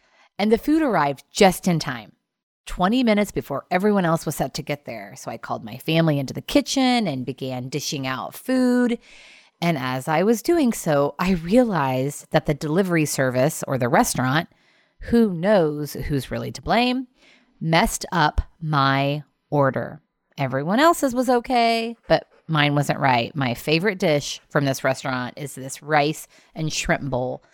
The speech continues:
that comes with an incredible sauce. And the sauce makes it what it is, makes it so good. And there was no sauce in the bag.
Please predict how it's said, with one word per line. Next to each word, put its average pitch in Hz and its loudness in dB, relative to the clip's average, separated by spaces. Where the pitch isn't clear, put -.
that 160 -2
comes 220 0
with 196 2
an 165 -2
incredible 185 0
sauce. 147 2
And 180 0
the 156 4
sauce 208 0
makes 381 2
it - -2
what 131 -6
it 123 -6
is, - -12
makes 339 2
it - -2
so 139 2
good. 131 -4
And 269 0
there 147 2
was 127 -6
no 170 2
sauce 139 0
in 131 -2
the 127 0
bag. 104 -4